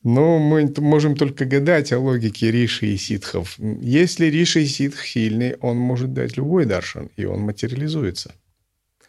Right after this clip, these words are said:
Санкальпы святых через пространство и время действуют. Например, Васиштха.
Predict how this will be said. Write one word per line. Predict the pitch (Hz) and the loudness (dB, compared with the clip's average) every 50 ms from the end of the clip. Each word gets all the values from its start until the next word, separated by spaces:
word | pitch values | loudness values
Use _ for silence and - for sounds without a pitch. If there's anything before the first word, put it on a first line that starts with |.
| _ - - - - _ | _ -20 -20 -20 -20 _
Санкальпы | - - - 135 135 139 - 151 151 156 165 160 151 139 | -10 -2 0 0 0 2 2 2 2 2 2 2 0 0
святых | 139 - 139 127 123 - 165 170 160 165 - - | 0 0 -2 -4 -2 0 0 0 0 -2 -6 -10
через | - - 139 131 131 123 - | -4 -2 -2 0 0 -2 -2
пространство | - 127 120 - - - 131 123 123 120 - - 147 | -4 -4 -6 -4 -4 -4 -2 0 0 -2 -2 -4 -4
и | 147 | -4
время | 143 143 165 175 156 123 101 95 | -2 -2 -2 -2 -2 -2 -4 -4
действуют. | 87 90 85 80 - - - - - - - _ _ _ _ _ _ _ _ _ _ _ _ _ _ _ _ _ _ _ _ _ _ _ _ _ _ _ _ _ _ _ _ _ _ _ _ _ _ _ _ _ - | -4 -6 -6 -6 -8 -10 -14 -16 -16 -18 -20 _ _ _ _ _ _ _ _ _ _ _ _ _ _ _ _ _ _ _ _ _ _ _ _ _ _ _ _ _ _ _ _ _ _ _ _ _ _ _ _ _ -6
Например, | 104 104 101 113 113 117 117 113 110 | -6 -6 -4 -2 0 2 2 2 2
Васиштха. | 117 135 127 - - 117 98 - - - - 69 - | 2 0 0 0 -4 -6 -6 -8 -8 -10 -12 -12 -12